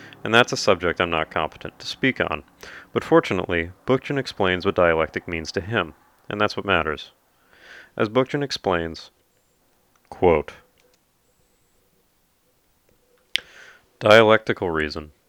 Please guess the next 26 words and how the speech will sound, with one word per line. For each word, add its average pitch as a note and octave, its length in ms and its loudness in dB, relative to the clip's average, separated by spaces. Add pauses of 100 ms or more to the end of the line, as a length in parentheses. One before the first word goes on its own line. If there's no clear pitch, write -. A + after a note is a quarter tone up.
(180)
unlike A2+ 460 0
conventional F2 640 -2
reason, D#2 440 -8 (240)
acknowledges A#2+ 560 0
the A#2+ 80 -8
developmental G#2 640 2
nature G2 380 -6
of E2 80 -8
reality D#2 500 -4 (580)
by G#2+ 120 4
asserting C#3 440 2
in C3 100 -2
one G2+ 160 0
fashion F#2 420 -2
or E2+ 80 -4
another E2+ 480 -4 (400)
that G#2 220 0
A G#2 460 6 (420)
equals G#2 340 -6
not G#2+ 220 -2
only G2+ 400 -2
A, D#2 360 -2 (280)
but - 100 -6
also E2 300 -4
not G2 360 -4
A. D#2 260 -6